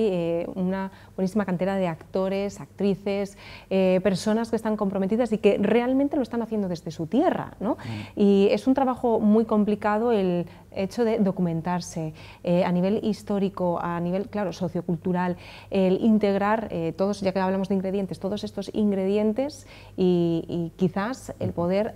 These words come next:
Speaker 1: hacer ese estreno en el primer lugar que se nos viene a la mente y al corazón, que es esta tierra.
Speaker 2: Esta tierra, ya.
Speaker 1: Así que, y después de esta tierra,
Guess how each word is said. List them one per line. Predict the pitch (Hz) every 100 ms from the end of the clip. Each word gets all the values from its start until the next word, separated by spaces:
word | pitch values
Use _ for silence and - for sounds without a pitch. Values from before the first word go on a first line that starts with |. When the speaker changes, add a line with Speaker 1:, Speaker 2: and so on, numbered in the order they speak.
| -
Speaker 1:
hacer | 180 208 208
ese | 202 202
estreno | - 202 208 240 277 - - -
en | - 170 160 160
el | 160 156
primer | 160 165 165
lugar | 185 175 175
que | 185
se | 175
nos | 160
viene | 156 165 170
a |
la | 160
mente | 160 160
y | 170
al | 160
corazón, | 160 160 175 175
que | 170
es | - -
esta | 180 - 175
tierra. | 160 156 -
Speaker 2:
Esta | - 85
tierra, | 80 90 92 87
ya. |
Speaker 1:
Así | - 170
que, | 160 214 -
y | 190
después | 165 156 180 170 -
de | 165 165
esta | 160 180 196
tierra, | 220 277